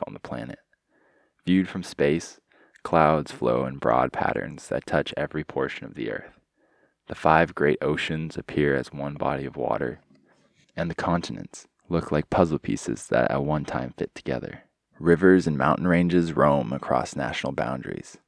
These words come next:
as do the migratory birds and butterflies that call multiple continents home. Viewed from out in space, the wholeness of our planet is impossible to miss. Today, more than four decades after the Apollo eight voyage,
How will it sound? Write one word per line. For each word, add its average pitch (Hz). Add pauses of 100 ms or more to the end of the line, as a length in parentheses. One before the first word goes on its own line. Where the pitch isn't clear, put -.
(140)
as 87
do 90
the 82
migratory 78
birds 71
and 67
butterflies 58
that -
call -
multiple 69
continents -
home. - (880)
Viewed 101
from 80
out 78
in -
space, - (120)
the 82
wholeness 82
of 76
our 71
planet 71
is 80
impossible -
to -
miss. - (720)
Today, 80 (140)
more 78
than 71
four 82
decades 78
after 71
the 78
Apollo 73
eight 76
voyage, 64